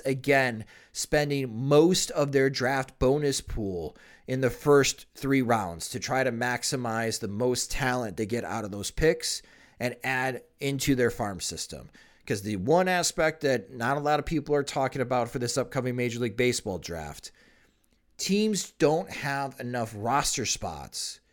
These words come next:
for their A-level club next year for this twenty round draft. And we may look back at this and say, "Twenty rounds was too many rounds." With the loss of Great Falls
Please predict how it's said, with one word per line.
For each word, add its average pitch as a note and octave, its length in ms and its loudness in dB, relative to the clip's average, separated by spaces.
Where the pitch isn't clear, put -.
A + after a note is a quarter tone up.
for C#3+ 580 4
their B2+ 380 2
A-level C3 760 4
club A2+ 540 -2
next B2+ 440 -2
year G#2+ 500 -2
for C3+ 180 0
this A#2 200 -2
twenty C#3+ 340 0
round G#2 280 -2
draft. - 580 -8
And A#2+ 160 -4
we C#3 160 6
may E3 220 4
look E3 360 4
back D#3 300 2
at B2 180 0
this G#2+ 240 -4
and G#2 140 -6
say, F#2+ 480 -2
"Twenty E3+ 420 0
rounds C#3+ 560 -2
was A#2 420 -2
too D3+ 240 2
many C#3 300 4
rounds." - 580 -10
With C3+ 160 0
the B2+ 100 2
loss C3+ 480 2
of C#3+ 220 -6
Great C#3 300 4
Falls A2+ 680 2